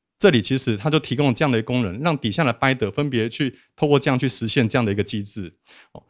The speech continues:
那 Spring Boot 的 Aggregator 呢，这个东西，哦，它其实，它具体的，吼，它只要跟平台整合，它具体的提供了我的，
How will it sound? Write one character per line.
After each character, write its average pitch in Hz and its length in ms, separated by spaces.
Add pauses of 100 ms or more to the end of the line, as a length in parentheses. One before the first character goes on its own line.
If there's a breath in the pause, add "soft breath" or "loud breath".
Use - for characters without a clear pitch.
(320 loud breath)
那 170 340
Spring 208 340
Boot 214 120
的 147 120
Aggregator 151 520
呢， 117 180
这 180 180
个 170 100
东 151 160
西， 151 260 (320 soft breath)
哦， 92 200
它 180 140
其 151 160
实， 135 340 (360)
它 180 120
具 180 240
体 123 160
的， 101 160
吼， 101 280
它 185 100
只 156 100
要 156 60
跟 156 160
平 123 140
台 123 100
整 107 220
合， 107 100
它 143 80
具 170 180
体 120 160
的 104 120
提 117 240
供 147 200
了 117 160 (300 loud breath)
我 113 120
的， 113 300